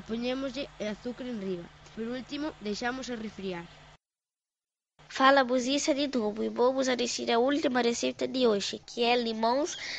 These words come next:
Speaker 2: recheos de frutas do bosque. Ingredientes:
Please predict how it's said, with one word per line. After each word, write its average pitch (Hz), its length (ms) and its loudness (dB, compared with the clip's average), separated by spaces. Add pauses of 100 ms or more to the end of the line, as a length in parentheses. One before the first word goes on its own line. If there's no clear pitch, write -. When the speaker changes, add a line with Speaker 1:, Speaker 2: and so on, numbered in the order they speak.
(140)
Speaker 2:
recheos 240 560 4
de 233 100 -4
frutas 262 460 2
do 247 100 2
bosque. 202 460 2 (1040)
Ingredientes: 285 1000 -2